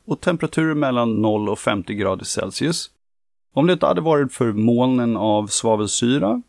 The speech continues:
så skulle man kunna ha kallat den här miljön för hemtrevlig för organismer som kan leva på jorden. Men det finns ju organismer på jorden som tål så sura miljöer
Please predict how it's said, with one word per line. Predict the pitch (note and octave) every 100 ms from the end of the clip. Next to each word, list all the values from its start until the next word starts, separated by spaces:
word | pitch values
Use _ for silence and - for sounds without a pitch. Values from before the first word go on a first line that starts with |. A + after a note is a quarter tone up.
| _
så | - C#3
skulle | - C#3+
man | C3+ C3
kunna | C3 B2
ha | A#2 A2+
kallat | - A#2 C#3
den | - G#2
här | A2 B2 A2+ A2+
miljön | A#2 G#2+ G2 G2 G2 G2+
för | - G#2 G2+ G2 G2 _ - _ - -
hemtrevlig | C#3 B2+ - E3 F3 A#2+ - - _ _ - _ _ _ -
för | A#2+ G#2 G2+ - A2+
organismer | G#2+ G#2 G#2 - G2 F#2+ -
som | - A2
kan | G#2+
leva | G#2 G2
på | A2
jorden. | D#3+ D#3+ - - -
Men | A#2+ D3 F#3 C#4 B3+ _ _ _ _
det | A#2 C#3
finns | - F#3+ A3+ G#3 -
ju |
organismer | A#2+ A2 G#2 G#2 - A2+
på | - G#2+
jorden | G#2 G#2 G#2
som | G2+ A2+
tål | - - F3 B2
så | - - D3+ C3 G#2 -
sura | - - B2+ G#2 G#2 G#2+
miljöer | G#2+ G#2+ C3+ B2 G2